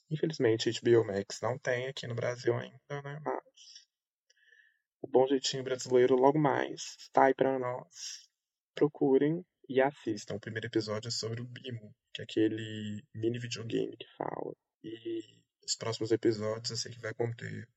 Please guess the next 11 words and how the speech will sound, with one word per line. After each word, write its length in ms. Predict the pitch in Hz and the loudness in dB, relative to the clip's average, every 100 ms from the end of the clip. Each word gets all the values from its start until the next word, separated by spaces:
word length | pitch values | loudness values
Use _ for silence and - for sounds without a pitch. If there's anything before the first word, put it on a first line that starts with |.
| _ | _
uma 200 | 131 143 | 2 2
com 180 | - 135 | -2 -6
o 60 | |
Jake 540 | 123 123 131 160 - - | -6 -4 -2 -2 -6 -12
e 80 | 131 | -8
o 40 | 127 | -6
Finn, 380 | - 127 123 147 - _ | -6 -10 -12 -14 -18 _
eu 320 | 143 139 151 _ - | -6 -4 -10 _ -8
e 100 | 127 | -4
a 60 | |
Marceline. 680 | 123 - - 120 117 117 92 | -4 -2 2 4 4 0 -4